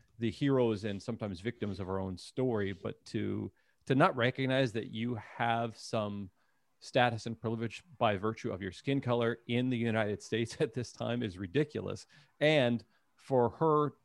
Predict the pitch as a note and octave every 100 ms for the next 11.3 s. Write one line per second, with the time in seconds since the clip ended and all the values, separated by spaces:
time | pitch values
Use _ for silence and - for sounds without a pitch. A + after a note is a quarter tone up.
0 | _ _ - - B2+ A2 C#3 F#3+ C3 -
1 | G2+ G2+ G2+ - A2+ - _ _ _ -
2 | E3+ G3+ F3 C3+ C3 A#2+ G#2+ G#2+ - E3
3 | D#3 A#2 A#2 - _ _ _ _ _ _
4 | _ _ _ _ _ _ _ _ _ _
5 | D3+ B2 D#3+ C#3+ C#3 A#2+ C#3+ A#2+ A2 A2+
6 | - _ C#3 E3 D#3+ D3 C#3 - A2+ -
7 | A2+ - B2 E3 F3+ E3+ - - F#3+ E3
8 | F#3+ D#3+ - C#3 B2 C3 B2 D#3 C#3 -
9 | C3 C3+ C#3 C#3 C#3 B2 A#2+ A#2+ B2+ C3
10 | - A#2+ B2+ D3 - B2+ - G#2+ - C3+
11 | A#2+ G2